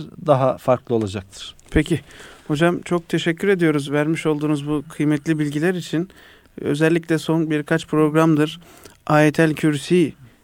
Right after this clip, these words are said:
Speaker 2: Bakara suresinin içerisindeki bir ayet ve bizim özellikle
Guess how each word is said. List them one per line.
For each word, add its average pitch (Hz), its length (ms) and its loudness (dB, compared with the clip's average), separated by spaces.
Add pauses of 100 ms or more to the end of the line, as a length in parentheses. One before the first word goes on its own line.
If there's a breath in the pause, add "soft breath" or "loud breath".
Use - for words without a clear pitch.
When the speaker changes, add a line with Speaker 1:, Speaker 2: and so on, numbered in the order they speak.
(140)
Speaker 2:
Bakara 143 320 0
suresinin 147 400 2
içerisindeki 147 540 0
bir 143 300 2
ayet 147 360 2
ve 147 240 -2
bizim 143 280 -2
özellikle 143 580 2